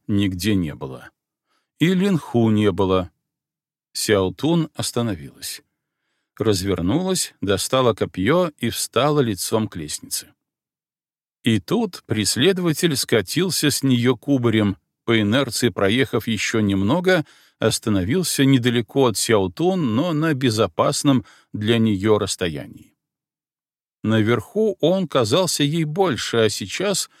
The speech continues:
словно был с нее ростом. Это оказался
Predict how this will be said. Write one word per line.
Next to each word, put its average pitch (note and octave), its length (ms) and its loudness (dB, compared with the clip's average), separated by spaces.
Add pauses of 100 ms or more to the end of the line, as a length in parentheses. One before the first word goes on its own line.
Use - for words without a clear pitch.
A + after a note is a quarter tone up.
(200)
словно D3+ 600 0
был D#3+ 360 -4
с - 140 -6
нее D#3 320 -2
ростом. F#2+ 520 -4 (1120)
Это C#3 360 2
оказался D3 800 0